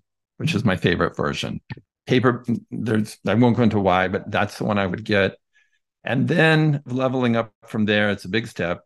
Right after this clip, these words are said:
There are people we train to be Tiny Habits coaches. So we thoroughly train and certify people to then use Tiny Habits in their coaching practice.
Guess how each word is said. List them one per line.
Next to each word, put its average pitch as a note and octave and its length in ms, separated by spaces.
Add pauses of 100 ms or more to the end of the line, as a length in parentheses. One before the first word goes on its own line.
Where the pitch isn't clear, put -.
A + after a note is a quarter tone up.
There - 220
are D#3+ 200
people A#2 320
we G#2+ 120
train G#2+ 200
to G2+ 60
be G#2 100
Tiny G2+ 260
Habits F2+ 300
coaches. - 640 (120)
So - 160
we F2+ 100
thoroughly A#2+ 560
train G#2 480
and E2 220
certify F#2 500
people - 380
to F2+ 380 (360)
then A#2 260
use A2+ 480
Tiny G2+ 240
Habits F#2 460
in - 60
their F2 100
coaching - 400
practice. - 580